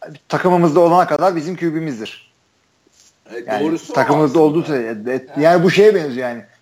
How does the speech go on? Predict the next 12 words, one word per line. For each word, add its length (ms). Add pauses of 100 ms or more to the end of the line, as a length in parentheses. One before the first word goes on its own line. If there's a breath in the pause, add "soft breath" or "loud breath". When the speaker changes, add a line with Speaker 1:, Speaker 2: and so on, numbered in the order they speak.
Speaker 1:
Sözleşmesi 600
olduğu 260
sürece 280
bizim 200
oyuncumuz. 400
E, 140
biliyoruz 320
zaten 220
o 140
demek 240
sözleşme. 540
<laughs> 60